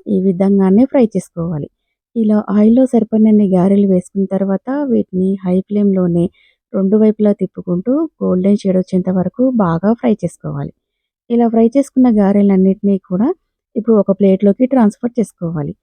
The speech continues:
అంతేనండి, ఎంతో టేస్టీగా ఉండే కొబ్బరి గారెలు అయితే రెడీ అయిపోయాయి. ఇవి పైన క్రిస్పీగా,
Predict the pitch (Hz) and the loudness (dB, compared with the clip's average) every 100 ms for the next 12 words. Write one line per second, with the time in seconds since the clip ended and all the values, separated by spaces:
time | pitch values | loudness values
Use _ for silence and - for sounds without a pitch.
0 | _ _ _ 196 196 240 233 208 190 190 | _ _ _ -6 0 2 4 4 4 2
1 | 202 175 180 202 196 190 185 190 - 226 | 0 0 -2 0 -2 -2 -2 -2 -4 -4
2 | 226 220 202 180 226 254 185 175 202 196 | -2 0 0 0 0 0 -2 0 0 2
3 | 190 185 180 196 240 208 180 180 180 - | 0 0 -2 0 0 0 0 0 -2 -2
4 | 180 175 226 320 _ _ _ 214 190 190 | -4 0 -2 -4 _ _ _ -6 -2 -2
5 | 180 196 214 208 196 - 196 190 185 | -2 0 0 -2 -4 -4 -4 -2 -2